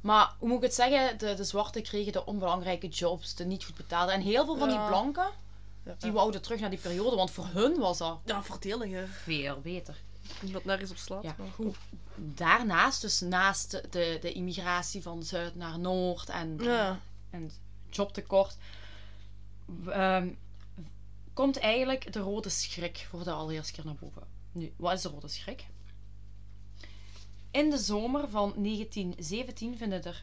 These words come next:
Speaker 1: rellen plaats door de werkdruk tegen de zwarten in Illinois en Texas.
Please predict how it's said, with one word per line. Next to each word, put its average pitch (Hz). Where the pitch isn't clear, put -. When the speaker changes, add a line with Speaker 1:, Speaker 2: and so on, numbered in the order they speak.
Speaker 1:
rellen 170
plaats 285
door 190
de 175
werkdruk 175
tegen 175
de 165
zwarten 165
in 156
Illinois 165
en 135
Texas. -